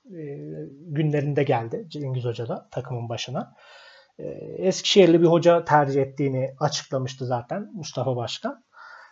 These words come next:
E, ve Cengiz Seçsev'le anlaşıldı. Cengiz Seçsev, e, daha önce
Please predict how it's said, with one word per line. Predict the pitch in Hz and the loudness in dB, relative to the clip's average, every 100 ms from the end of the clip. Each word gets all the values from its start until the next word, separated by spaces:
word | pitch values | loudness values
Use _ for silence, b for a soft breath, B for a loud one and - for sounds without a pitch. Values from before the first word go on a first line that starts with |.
| B | B
E, | - 156 | -8 -4
ve | 233 226 208 | 0 0 -2
Cengiz | 240 220 151 - | -4 -4 -4 -6
Seçsev'le | 139 - 139 135 | -8 -4 -2 0
anlaşıldı. | 131 127 120 123 127 233 | 0 -2 -6 -8 -6 -4
Cengiz | 196 214 208 - | 0 0 -2 0
Seçsev, | 208 196 - 214 202 - 175 | 0 0 0 0 0 -2 -8
e, | 160 156 | -6 0
daha | 180 175 | 0 0
önce | 170 160 170 170 | -2 2 4 4